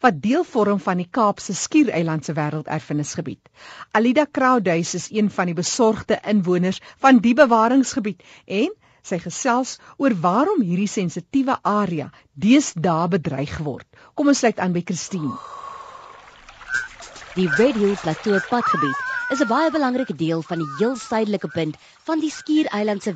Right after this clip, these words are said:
Speaker 2: wêrelderfenisgebied. Die gebied strek vanaf Smitswinkelbaai in die ooste tot om en by, by die afdraaipad na Soetwater,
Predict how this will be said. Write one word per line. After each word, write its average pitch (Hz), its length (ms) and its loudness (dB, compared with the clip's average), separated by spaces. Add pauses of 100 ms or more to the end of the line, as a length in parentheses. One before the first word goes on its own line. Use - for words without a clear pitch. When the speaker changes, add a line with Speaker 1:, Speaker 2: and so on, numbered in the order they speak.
Speaker 2:
wêrelderfenisgebied. 151 1120 -4 (560)
Die 285 100 2
gebied 190 440 -4
strek 214 260 -2
vanaf 185 240 -2
Smitswinkelbaai 208 800 -4
in 165 100 -2
die - 160 -8
ooste 165 320 -2 (180)
tot 381 160 -4
om 311 160 0
en 285 60 0
by, 247 180 0
by 208 160 -2
die - 140 -6
afdraaipad 220 680 -4
na 175 100 0
Soetwater, 160 800 -2